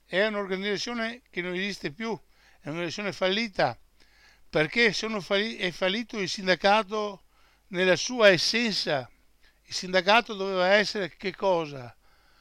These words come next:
Doveva essere quello che difendeva gli interessi degli operai, difendeva gli interessi della classe operaia. In realtà, dal sessantotto in poi,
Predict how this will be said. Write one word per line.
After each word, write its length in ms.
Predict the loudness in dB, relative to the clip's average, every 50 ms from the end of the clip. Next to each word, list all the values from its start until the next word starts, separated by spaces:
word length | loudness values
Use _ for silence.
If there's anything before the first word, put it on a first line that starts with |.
| _ _ -20 -16
Doveva 380 | -8 -6 -2 2 4 6 6
essere 300 | 6 4 2 -2 -4 -4
quello 560 | -4 -4 -6 -4 -4 -4 -4 -4 -6 -6 -12 _ _ _ _
che 180 | -8 -6 -6 -4
difendeva 1000 | -4 -6 -8 -6 -6 -8 -8 -6 -4 -2 0 0 0 2 2 2 2 2 0 -4 _ _ _ _ _ _ _ _
gli 160 | -10 -6 -6
interessi 880 | -6 -6 -2 0 2 4 6 6 6 4 4 2 -2 -4 -4 -6 -8
degli 260 | -4 -4 -4 -2 -2 -2
operai, 800 | -6 -4 0 2 2 4 4 4 4 2 0 -4 -6 -10 -14 -18 -20 -20 -20 -20 -20 -20 _ _
difendeva 540 | -10 -8 -6 -6 -6 -4 -2 0 0 0
gli 80 | 2 2
interessi 760 | 0 -2 -2 -2 2 2 4 4 4 2 2 0 -2 -6 -4
della 260 | -2 0 2 2 0
classe 440 | 2 2 4 4 4 4 2 -2 -8
operaia. 760 | -10 -6 -4 0 2 4 4 4 4 2 0 -4 -6 -8 -12 _ _ _ _ _ _ _ _ _ _ _ _ _ _ _ _ _ _ _ _ _
In 140 | -4 0 4
realtà, 600 | 8 8 8 8 8 8 8 10 8 8 6 2 -6 -20 _ _ _ _ _ _ _ _ _ _ _ _ _ _ _ _ _ _ _ _ _ _ _
dal 340 | -16 -14 -2 2 4 4 4
sessantotto 680 | 4 0 -2 0 0 0 0 0 -2 -4 -4 -4 -4 -6
in 140 | -8 -6
poi, 500 | -4 0 0 2 2 0 0 -2 -4 -8